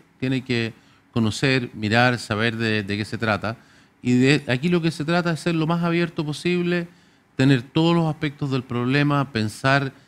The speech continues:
cuál es la mejor forma en la que Chile puede resolver esto. Esto no tiene color político, no tiene, no hay una manera de resolverlo de izquierda o derecha. Así que pienso que vamos a tener un muy buen camino hacia adelante.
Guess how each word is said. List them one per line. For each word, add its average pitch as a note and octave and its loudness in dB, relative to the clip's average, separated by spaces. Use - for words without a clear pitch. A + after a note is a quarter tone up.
cuál C3+ 4
es C#3+ 6
la C#3+ 6
mejor B2+ 0
forma C#3 -2
en C3 2
la B2 2
que A2+ -2
Chile B2+ -2
puede A#2+ -2
resolver A2+ -6
esto. C#3 -6
Esto C#3+ 0
no B2+ 2
tiene C#3 4
color B2 0
político, B2+ -2
no A#2+ -2
tiene, A#2 0
no G#2+ 0
hay B2 2
una B2+ 2
manera A#2+ 2
de A#2 0
resolverlo G#2+ -4
de G2+ -2
izquierda A#2 -4
o G#2 -2
derecha. A#2+ -4
Así - -4
que B2 4
pienso D3+ -2
que C#3+ -2
vamos D3 2
a C#3 0
tener C#3 2
un C#3 2
muy C#3 2
buen D3 0
camino C#3+ -2
hacia B2+ -6
adelante. F#2 -6